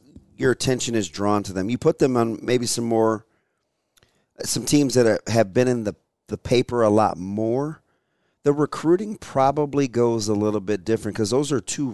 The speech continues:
really good players playing for a team right now that everybody's kinda like,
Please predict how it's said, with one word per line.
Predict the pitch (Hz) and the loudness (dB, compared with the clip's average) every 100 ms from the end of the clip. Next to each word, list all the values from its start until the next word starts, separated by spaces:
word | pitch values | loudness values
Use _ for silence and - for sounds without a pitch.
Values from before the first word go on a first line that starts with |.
| 85 | -6
really | 95 120 147 151 | 0 2 2 0
good | 110 110 123 - | -2 -2 -2 -6
players | - 110 110 123 131 - - _ - - - _ - | -6 0 0 0 -4 -8 -12 _ -20 -20 -20 _ -2
playing | 131 135 143 139 135 - | 2 2 2 -2 -4 -6
for | - 123 | 0 2
a | 117 | 2
team | - 127 123 | 2 0 2
right | 120 113 | 2 2
now | 120 120 | 2 2
that | 110 | 4
everybody's | 113 120 120 117 | 4 4 4 4
kinda | - 117 | 0 0
like, | 110 98 | 0 -2